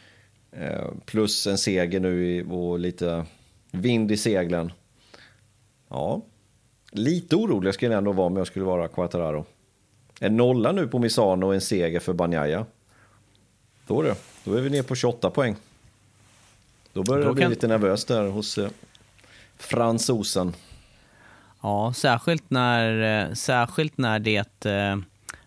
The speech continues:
Speaker 2: är, eh, eh, ja, särskilt när det drar ihop sig här och bara få race kvar och när man har haft en så stor V M-ledning, så skulle jag säga.
Speaker 1: Ja.
Speaker 2: Eh, men om vi tittar vidare då på minussidan, jag skulle faktiskt vilja lyfta den andra fransmannen också, Zarco, som, eh, helt har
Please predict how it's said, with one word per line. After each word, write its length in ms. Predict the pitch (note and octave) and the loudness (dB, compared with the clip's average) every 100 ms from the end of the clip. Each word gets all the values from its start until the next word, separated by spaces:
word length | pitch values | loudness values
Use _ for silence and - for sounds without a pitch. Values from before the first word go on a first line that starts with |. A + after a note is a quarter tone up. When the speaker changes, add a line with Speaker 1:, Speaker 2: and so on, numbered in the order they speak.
| _ - | _ -4
Speaker 2:
är, 440 | G2+ F#2+ F#2 F2+ | -2 0 0 0
eh, 360 | F#2+ F#2 F2+ F2+ F2 - - - - - - - - _ - | 0 0 0 -2 -4 -14 -20 -20 -20 -20 -20 -20 -20 _ -14
eh, 580 | - E2+ C#2 - - - - - - _ _ _ _ _ _ _ _ _ _ _ _ | -10 -8 -10 -10 -12 -14 -18 -20 -20 _ _ _ _ _ _ _ _ _ _ _ _
ja, 300 | - A#2 C3 C#3 | -4 -2 -2 -4
särskilt 360 | - B2+ D#3+ | -4 -2 0
när 100 | D#3 | 0
det 80 | C#3 | 0
drar 180 | B2+ B2+ | 2 0
ihop 300 | B2 D3+ - | 2 -2 -4
sig 140 | - | -2
här 160 | B2+ G2 | 0 0
och 80 | G2 | 0
bara 220 | G#2 A2 | 0 0
få 280 | - B2+ A#2 | -2 0 2
race 220 | A2 G#2 | 0 -2
kvar 220 | - C#3 | 0 0
och 80 | A2+ | 2
när 60 | A#2 | 2
man 120 | A#2 | 2
har 60 | C3+ | 2
haft 200 | D3 A#2+ | 0 -2
en 80 | |
så 120 | G#2+ A2 | -2 -2
stor 260 | - A2 | 0 0
V 180 | A2 B2 | 2 2
M-ledning, 400 | A#2 C3+ D3 F#2 | 2 0 0 -2
så 140 | A2 B2+ | -4 -6
skulle 160 | F2+ | -6
jag 80 | E2+ | -8
säga. 280 | D#2+ C2+ E2+ - - _ - | -8 -10 -12 -16 -20 _ -8
Speaker 1:
Ja. 200 | D#2 F#2+ - - - - - - - - - A#2 | -6 -4 -8 -20 -20 -20 -20 -20 -20 -20 -4 0
Speaker 2:
Eh, 360 | B2 A#2 B2 | 2 4 2
men 300 | B2 E3+ F3+ | 2 2 2
om 100 | F#3+ | 2
vi 60 | F#3+ | 0
tittar 260 | F#3+ F#3 | 2 2
vidare 360 | F#3 F#3 F#3+ A3+ | 2 2 2 2
då 100 | D#3+ | 2
på 120 | D3+ | 2
minussidan, 720 | D#3+ E3 D3+ C#3+ F#3 F#3+ C#3 | 2 2 2 0 0 2 2
jag 200 | C3 D3+ | 2 2
skulle 220 | - G3+ | 0 -2
faktiskt 280 | G3 D#3 D3 | -2 -4 -2
vilja 200 | D3 C3+ | -2 0
lyfta 300 | C3+ B2+ - | 0 -2 -2
den 80 | B2+ | 0
andra 240 | B2+ C3+ | 0 0
fransmannen 540 | D#3+ E3 B2+ B2 A#2+ A#2+ | 0 0 0 -2 -2 -2
också, 320 | C#3+ - A2 | -2 -4 -4
Zarco, 480 | - C#3+ E3+ - A2+ | 0 0 -2 -2 -4
som, 340 | - A2 A2 | 0 0 0
eh, 240 | A2 A2 G2+ | 0 0 -2
helt 640 | A2 B2 G3 G3 A2 - | -4 -2 0 0 -2 -4
har 340 | - G#2+ G#2+ | -4 0 0